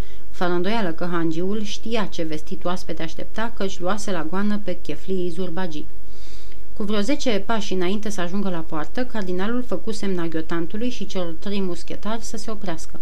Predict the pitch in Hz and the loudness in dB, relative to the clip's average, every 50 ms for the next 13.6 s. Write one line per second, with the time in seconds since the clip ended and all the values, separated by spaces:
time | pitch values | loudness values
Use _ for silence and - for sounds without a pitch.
0 | - - - - - - - - - - - - - - - 175 180 175 165 - | 0 2 2 0 0 0 0 0 0 0 0 0 0 0 0 0 0 0 0 0
1 | 208 202 180 175 190 202 202 - 190 175 175 165 - 170 151 156 175 190 - - | 0 0 0 0 0 0 0 0 0 0 0 0 0 0 0 0 0 0 0 0
2 | - - 180 180 180 196 196 185 165 165 196 190 180 180 170 156 165 175 190 196 | 0 0 0 0 0 0 0 0 0 0 0 0 0 0 0 0 0 0 0 0
3 | 185 185 185 190 196 196 196 202 - 220 214 180 170 165 - - - - - - | 0 0 0 0 0 0 0 0 0 0 0 0 0 0 0 0 0 0 0 0
4 | - - - - - - - - - - - 214 202 185 185 180 170 180 208 240 | 0 0 0 0 0 0 0 0 0 0 0 0 0 0 0 0 0 0 0 0
5 | 262 247 - 214 190 - 190 196 196 175 180 165 - 180 165 156 165 185 214 247 | 0 0 0 0 0 0 0 0 0 0 0 0 0 0 0 0 0 0 0 0
6 | 247 - - 254 247 - - 233 226 226 233 233 233 226 - 180 - - - - | 0 0 0 0 0 0 0 0 0 0 0 0 0 0 0 0 0 0 0 0
7 | - - - - - - - - - - - - - - - - - - - - | 0 0 2 2 2 2 2 2 2 0 2 2 2 2 2 2 2 2 2 2
8 | 190 208 - 247 208 175 165 180 196 - 247 220 - 180 175 - 190 180 196 190 | 2 0 0 0 0 0 0 0 0 0 0 0 0 0 0 0 0 0 0 0
9 | - 202 196 190 190 185 - 180 175 180 165 165 165 175 190 214 208 - - - | 0 0 0 0 0 0 0 0 0 0 0 0 0 0 0 0 0 0 0 0
10 | - - - - - - 202 196 196 - 285 269 220 190 196 208 220 - 254 220 | 0 0 0 0 0 0 0 0 0 0 0 0 0 0 0 0 0 0 0 0
11 | - 226 208 - - 185 170 175 185 226 240 226 208 190 185 - 170 170 170 214 | 0 0 0 0 0 0 0 0 0 0 0 0 0 0 0 0 0 0 0 0
12 | 220 202 185 - 202 202 202 185 190 190 - 160 160 185 196 185 208 202 - 208 | 0 0 0 0 0 0 0 0 0 0 0 0 0 0 0 0 0 0 0 0
13 | 202 - 208 202 202 220 214 202 165 151 147 151 | 0 0 0 0 0 0 0 0 0 0 0 0